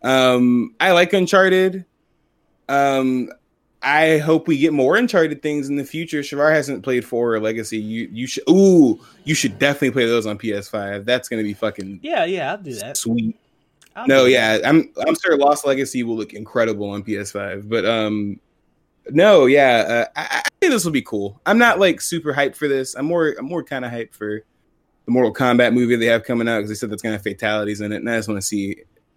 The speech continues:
Speaker 1: I almost wanna see if they do a spine rip.
Speaker 2: See,
Speaker 1: But
Speaker 2: the prob-, eh, okay,
Speaker 1: yeah.
Speaker 2: the problem with all Mortal Kombat movies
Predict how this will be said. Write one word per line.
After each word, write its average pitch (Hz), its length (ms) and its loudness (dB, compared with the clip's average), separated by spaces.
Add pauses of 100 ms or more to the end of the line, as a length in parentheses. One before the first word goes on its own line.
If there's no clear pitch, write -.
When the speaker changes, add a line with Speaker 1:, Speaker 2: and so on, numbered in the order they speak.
(500)
Speaker 1:
I - 60 2
almost 175 220 4
wanna 139 120 4
see 123 140 0
if 113 60 2
they 113 80 2
do 107 100 2
a 98 40 -2
spine 95 320 -6
rip. 101 220 -8 (100)
Speaker 2:
See, 110 60 -14 (200)
Speaker 1:
But 202 100 -12
Speaker 2:
the 202 80 -8
prob-, 277 460 -4
eh, 226 180 -4
okay, 160 220 -6
Speaker 1:
yeah. - 100 -8
Speaker 2:
the 170 80 -10
problem 233 320 -2
with 185 160 -8
all 180 240 2
Mortal 185 260 -4
Kombat 180 360 -6
movies 185 560 -10